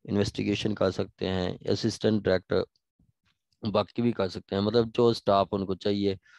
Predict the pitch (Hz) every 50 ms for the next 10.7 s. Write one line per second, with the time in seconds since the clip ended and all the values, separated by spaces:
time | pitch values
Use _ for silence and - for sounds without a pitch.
0 | - _ _ _ - 107 110 110 101 - 104 107 101 - - 98 98 101 104 -
1 | - - 87 76 - - - _ _ _ - - - - - _ _ _ - _
2 | _ _ _ - 110 120 127 131 127 127 110 113 113 117 117 123 127 131 120 104
3 | - - 95 98 98 101 107 - - _ _ _ _ _ _ - 117 123 127 131
4 | 135 143 147 151 151 139 - - 147 135 127 - 143 135 131 - - _ _ -
5 | 98 92 95 92 87 92 90 92 87 82 - - - - - - - _ - -
6 | - - 160 - _ _ _ _ _ _ _ _ _ _ _ _ _ _ - -
7 | - 131 127 - - 143 143 143 143 143 147 143 143 139 135 - _ _ _ _
8 | _ - 98 92 87 92 92 85 82 - 80 82 82 - 76 - - - - -
9 | - - - - - - - - _ _ _ _ _ _ _ _ _ _ _ _
10 | _ _ _ _ - - 131 160 170 143 120 113 110